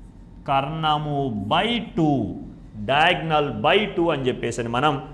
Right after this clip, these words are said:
చెప్పొచ్చు. కర్ణములో ఎలా ఉంటుందంటే సగం ఉంటుందని చెప్పేసి అని మనం చెప్తాం. అలానే ఒకవేళ ఇప్పుడు ఇది relation between rectangle and circle, rectangle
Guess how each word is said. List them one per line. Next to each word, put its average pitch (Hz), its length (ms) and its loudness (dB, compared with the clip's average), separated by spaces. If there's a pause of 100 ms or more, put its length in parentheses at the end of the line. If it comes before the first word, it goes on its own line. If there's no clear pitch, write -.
(200)
చెప్పొచ్చు. 113 340 -2
కర్ణములో 151 760 4
ఎలా 139 180 6
ఉంటుందంటే 135 920 0
సగం 160 300 2
ఉంటుందని 135 500 -2
చెప్పేసి 113 320 -2
అని 113 80 -4
మనం 123 460 0 (160)
చెప్తాం. 92 300 -8 (580)
అలానే 254 520 6 (220)
ఒకవేళ 262 460 8 (380)
ఇప్పుడు 262 180 0
ఇది 254 560 0
relation 285 360 6 (100)
between 269 300 -2 (160)
rectangle 277 720 4
and 240 100 4 (100)
circle, 190 320 2 (380)
rectangle 202 540 2